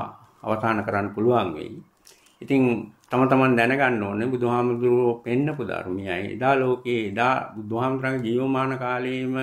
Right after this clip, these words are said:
බුද්ධ ශාසනය මහාන වෙච්ච හාමුදුරුවෝ පැටලිච්ච පැටලිල්ල විසඳන්නයි මූලිකව මේ දේශනා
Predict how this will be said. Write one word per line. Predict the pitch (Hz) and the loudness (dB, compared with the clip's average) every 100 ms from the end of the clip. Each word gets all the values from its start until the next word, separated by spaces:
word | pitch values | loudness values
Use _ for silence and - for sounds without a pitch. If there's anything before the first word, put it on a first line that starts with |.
| 131 131 _ _ - | -6 -10 _ _ -4
බුද්ධ | 110 127 143 | -2 2 2
ශාසනය | 139 135 135 135 131 127 | 6 4 4 0 -2 -2
මහාන | 104 101 127 147 | -2 -2 -2 -2
වෙච්ච | 143 135 - 123 | -2 -4 -6 -6
හාමුදුරුවෝ | 113 110 117 135 139 143 143 143 135 | -2 -2 0 -2 -2 0 2 2 0
පැටලිච්ච | 107 107 120 117 - 120 113 107 | -6 -6 -6 -6 -8 -6 -6 -4
පැටලිල්ල | 110 113 127 127 110 92 | -6 -2 0 0 -2 -4
විසඳන්නයි | 104 - 107 104 104 101 101 98 - _ _ _ 107 | -6 -6 -2 0 2 0 0 -4 -12 _ _ _ 6
මූලිකව | 120 135 127 104 | 8 8 4 0
මේ | 101 101 98 | 0 -2 0
දේශනා | 95 92 90 | 0 -2 -6